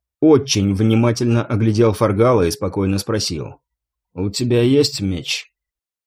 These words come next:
"А ты не видишь?" — дерзко ответил тот. "Не вижу", —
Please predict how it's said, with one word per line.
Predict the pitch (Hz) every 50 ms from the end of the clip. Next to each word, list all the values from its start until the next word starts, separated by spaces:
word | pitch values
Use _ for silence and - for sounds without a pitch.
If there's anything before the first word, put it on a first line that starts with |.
| _ _ _ _
"А | 95 104
ты | 104 139 139
не | 139 151 165
видишь?" — | 180 196 160 117 85 - - - _ -
дерзко | 104 107 104 98 98 - 104
ответил | 95 92 107 104 98 107 104 104
тот. | 98 104 80 65 - - _ _ _ _ _ _ _ _ _ _ _ _ _ _
"Не | - 90 95 120 139 156
вижу", — | 160 180 185 170 135 101 80 76 80